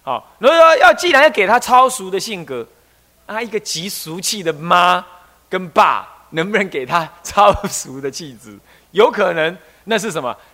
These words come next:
在六七岁之前，他自己带来的，懂吗？过去是招感来的，然后继续给你这个很世俗的爸妈熬下去啊，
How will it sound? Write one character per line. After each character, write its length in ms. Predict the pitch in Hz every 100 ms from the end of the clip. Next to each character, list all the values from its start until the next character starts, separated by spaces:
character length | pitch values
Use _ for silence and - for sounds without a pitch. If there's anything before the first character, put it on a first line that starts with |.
| -
在 220 | 247 196 -
六 180 | 254 202
七 240 | - 208
岁 180 | - 180
之 200 | 165 170
前， 280 | - 107 110 _
他 160 | - 214
自 140 | 220
己 100 | 147
带 200 | 113 139
来 200 | 107 92
的， 100 | 98 _ _ _ _ _ _ _ _
懂 140 | 135 156
吗？ 240 | 185 175 -
过 160 | - 226
去 180 | 202 220
是 140 | 208
招 220 | 175 185
感 220 | 165 135 107
来 160 | 92
的， 80 | 95 98 _ _ - -
然 140 | 254
后 80 | 285
继 260 | 277 349 285
续 200 | 311 247
给 180 | 240 277
你 160 | 226
这 140 | 190 233
个 140 | 208
很 200 | 180 165
世 280 | 147 330 226
俗 200 | 190 190
的 80 | 196
爸 320 | - 220 202
妈 180 | 202 208
熬 280 | 143 147
下 240 | 170 208 165
去 240 | 175 160
啊， 100 | 123